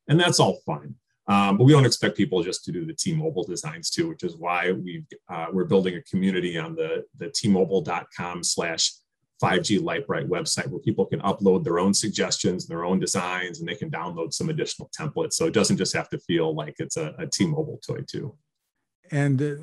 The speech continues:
Speaker 2: when you say download template, this is something to print out to put in the light bright, or how does that work?
Speaker 1: Absolutely. Yeah. You could, uh, go to the website, you can download the templates, and then, um, just like we used to, you stick 'em right on the board,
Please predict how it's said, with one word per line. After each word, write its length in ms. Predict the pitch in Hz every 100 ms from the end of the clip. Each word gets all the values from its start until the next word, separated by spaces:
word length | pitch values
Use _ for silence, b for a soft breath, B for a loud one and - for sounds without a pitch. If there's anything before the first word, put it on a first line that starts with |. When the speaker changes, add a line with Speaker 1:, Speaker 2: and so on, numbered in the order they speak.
| 185
Speaker 2:
when 220 | 180 147
you 80 | 139
say 160 | 185
download 500 | 143 156 147 135 113
template, 400 | - 151 113 120
this 240 | 131 143 151
is 140 | 127
something 300 | - 143 135
to 60 | 113
print 360 | - 160 143
out 280 | 156 160 165
to 60 | 151
put 360 | - 156 139 -
in 420 | - 160 165 165
the 160 | 165
light 260 | 160 160 156
bright, 280 | 165 175 165
or 140 | 123
how 140 | 113 135
does 140 | 117
that 160 | 127 120
work? 240 | 117 90 _ -
Speaker 1:
Absolutely. 580 | 95 - 101 90 85 -
Yeah. 240 | 98 82
You 160 | 98 98
could, 260 | 101 95 -
uh, 320 | 95 87 90 101 - 117
go 100 | 113
to 60 |
the 60 | 113
website, 500 | 110 101 107 101 92
you 60 |
can 180 | - 92
download 560 | 92 98 110 110 107 101
the 80 | -
templates, 720 | 101 98 92 90 - - - 90
and 200 | 90 87
then, 600 | 180 87 87 80 76 -
um, 300 | 85 85 85
just 180 | 107 117
like 160 | 104
we 120 | 104
used 180 | 123 147
to, 120 | 90
you 80 | 87
stick 380 | - - - -
'em 140 | 92
right 240 | 90 98 104
on 320 | 95 98 95
the 60 | 82
board, 580 | 95 101 101 87 73